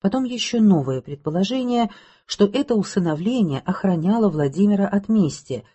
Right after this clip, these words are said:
но не охраняло от неё сыновей, и прочая давняя ненависть Святополка к Борису как к сопернику,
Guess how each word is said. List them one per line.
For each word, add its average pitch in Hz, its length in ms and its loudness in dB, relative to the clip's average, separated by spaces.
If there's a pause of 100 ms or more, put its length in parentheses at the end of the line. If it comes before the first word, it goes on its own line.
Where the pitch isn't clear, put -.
(120)
но 214 280 6
не 214 180 4
охраняло 208 680 2
от - 260 -12
неё 147 480 -4 (220)
сыновей, 170 800 -2 (140)
и 196 180 8
прочая 202 600 0
давняя 170 420 -2
ненависть 160 600 -2
Святополка 165 600 -4
к 147 80 -8
Борису 156 460 -4
как 160 240 -6
к - 20 -16
сопернику, 139 960 -4